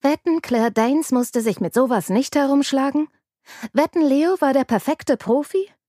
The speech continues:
Reibungsloses Zusammenspiel im Casting, Ehrfurcht und Respekt von Seiten des Filmstudios und lockerflockige Kommunikation mit Luhrmann. Bestimmt sind die beiden ab Tag eins mit vollem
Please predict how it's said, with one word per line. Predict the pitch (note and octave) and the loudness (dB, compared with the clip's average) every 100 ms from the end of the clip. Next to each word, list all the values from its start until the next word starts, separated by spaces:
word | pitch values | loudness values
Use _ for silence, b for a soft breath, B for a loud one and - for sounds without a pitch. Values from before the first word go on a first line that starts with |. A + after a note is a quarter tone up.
| _ _ - | _ _ -2
Reibungsloses | C#4+ E4 E4+ D#4+ C#4+ C#4 C4 - | 0 2 0 -2 -2 -2 -2 -2
Zusammenspiel | G3+ G3 B3 C4+ - A3+ F3+ | -4 0 0 0 -2 -2 -2
im | - | -4
Casting, | - C4 C#4 - D4 C#4+ b b b _ | -6 -6 -6 -4 0 0 b b b _
Ehrfurcht | - C4+ D4 E4+ E4 C4 | -2 0 0 -2 -2 -2
und | A3+ G#3 | -2 -4
Respekt | - B3+ - - | -2 -4 -2 -2
von | G3 | 0
Seiten | F3+ G#3+ - F3 | 2 0 0 -2
des | D3+ | -2
Filmstudios | C4+ D4+ - C#4 C4 C4 B3+ - B B B | 0 0 -2 -2 0 0 0 -4 B B B
und | B3+ A#3 | 0 2
lockerflockige | C#4+ - D4 - A#3 C4+ A3 G#3 | 0 -2 -4 -2 -2 -2 -2 -2
Kommunikation | G3+ F3 E3 D3+ D#3+ - D4 D4 A3+ | -2 -2 -2 -4 -6 -2 0 2 2
mit | F#3+ | 2
Luhrmann. | F3 F#3 E3 D3+ D#3+ _ _ _ _ _ | 0 0 0 -4 -10 _ _ _ _ _
Bestimmt | D4 - F4 G4+ | -4 -2 -2 -2
sind | - C#4+ | 0 0
die | B3+ | 2
beiden | A#3 A#3+ A#3+ - | 0 0 -2 -2
ab | D#4+ - - | -4 -4 -4
Tag | C4+ B3 - | -2 -2 -4
eins | F#3+ E3+ D3+ - B B | -2 -2 -4 -10 B B
mit | A3+ A3 | -4 -4
vollem | - D#4 E4+ B3+ | -2 0 0 -2